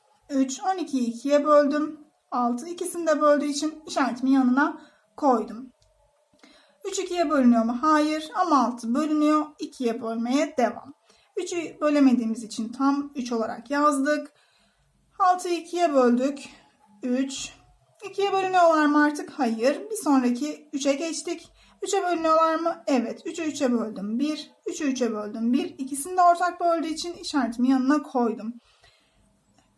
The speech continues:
ebob diyoruz. ebob'u nasıl buluyorduk?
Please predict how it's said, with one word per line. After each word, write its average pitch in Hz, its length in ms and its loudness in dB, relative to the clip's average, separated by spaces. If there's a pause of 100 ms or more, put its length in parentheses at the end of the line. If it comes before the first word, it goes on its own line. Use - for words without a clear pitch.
(160)
ebob 370 280 2 (480)
diyoruz. 240 800 0 (160)
ebob'u 359 240 -4
nasıl 349 300 0
buluyorduk? 254 760 0